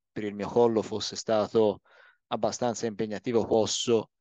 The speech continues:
molto lentamente e pesantemente rotolare un po' la testa a destra e a sinistra.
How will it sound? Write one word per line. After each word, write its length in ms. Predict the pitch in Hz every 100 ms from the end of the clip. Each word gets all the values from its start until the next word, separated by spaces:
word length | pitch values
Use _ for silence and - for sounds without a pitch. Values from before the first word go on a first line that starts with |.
| _ _ _ _
molto 560 | 110 120 131 131 120 123
lentamente 800 | 120 120 107 117 120 120 117 -
e 60 | 113
pesantemente 1080 | - 110 113 110 - 113 113 113 104 113 110 -
rotolare 760 | 120 120 113 117 113 113 110
un 160 | 107 104
po' 180 | 117 113
la 140 | 101
testa 580 | - 107 101 - 107 -
a 140 | - 113
destra 460 | 104 110 98 113
e 60 | 107
a 40 |
sinistra. 560 | 95 - 101 95 -